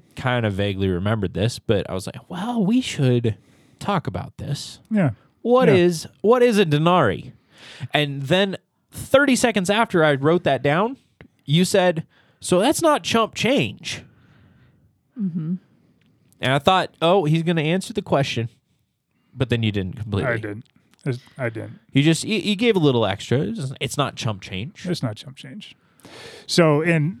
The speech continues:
Speaker 3: I was ready to add it to footnotes. "What is a denarii?" And you had already, like,
Speaker 1: Boom.
Speaker 3: beat me to it.
Speaker 1: Look at us, just synergy.
Speaker 2: So a denarii is, is a, is a day wage.
Speaker 1: Okay.
Speaker 2: And so if you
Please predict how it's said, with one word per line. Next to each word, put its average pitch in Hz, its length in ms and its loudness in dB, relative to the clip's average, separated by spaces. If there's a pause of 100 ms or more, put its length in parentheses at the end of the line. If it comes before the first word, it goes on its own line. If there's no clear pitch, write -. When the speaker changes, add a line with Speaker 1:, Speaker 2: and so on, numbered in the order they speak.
Speaker 3:
I 190 120 -6
was 214 180 -4
ready 214 240 -2
to - 180 -12
add 175 180 -6
it - 180 -10
to 202 280 -6
footnotes. 190 560 -8
"What 262 140 -10
is 302 140 -10
a 302 40 -10
denarii?" 277 460 -8
And 185 140 -4
you 190 100 -4
had 190 120 -6
already, 180 380 -10
like, 170 200 -12
Speaker 1:
Boom. 107 440 -2 (140)
Speaker 3:
beat - 160 -10
me 170 120 -10
to 151 120 -16
it. - 100 -18
Speaker 1:
Look 208 100 4
at 143 60 4
us, 117 200 -2
just - 300 -4
synergy. 123 500 0 (160)
Speaker 2:
So 175 360 4
a 160 140 0
denarii 156 560 2
is, 135 280 -2
is 143 260 -2
a, 117 160 0 (340)
is 143 180 -4
a 131 80 -2
day 123 280 -2
wage. 113 580 -6 (500)
Speaker 1:
Okay. 117 200 -12 (920)
Speaker 2:
And 120 200 -4
so 117 240 -2
if 110 140 -8
you 120 120 -4